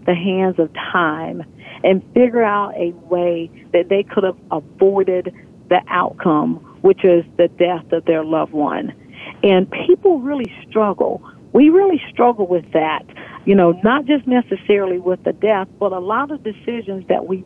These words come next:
make where we don't get the result or the outcome we'd hope for. And the reality is that is the pendulum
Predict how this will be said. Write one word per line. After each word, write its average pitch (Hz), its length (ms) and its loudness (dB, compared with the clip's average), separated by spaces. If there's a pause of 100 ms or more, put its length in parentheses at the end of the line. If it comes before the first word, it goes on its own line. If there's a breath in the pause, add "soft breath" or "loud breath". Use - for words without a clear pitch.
(100)
make 185 360 0 (280 loud breath)
where 226 160 4
we 233 120 0
don't 254 320 -2
get 220 220 0
the 196 80 -4
result 202 640 -4
or 180 100 -4
the - 200 -8
outcome 170 480 -4
we'd 165 180 -6
hope - 320 -2 (100)
for. - 380 -2 (640 loud breath)
And 220 440 4
the 196 120 2
reality 247 800 -4
is 185 300 0
that 226 260 0 (100)
is 214 260 -2 (320)
the 214 100 2
pendulum 277 600 -6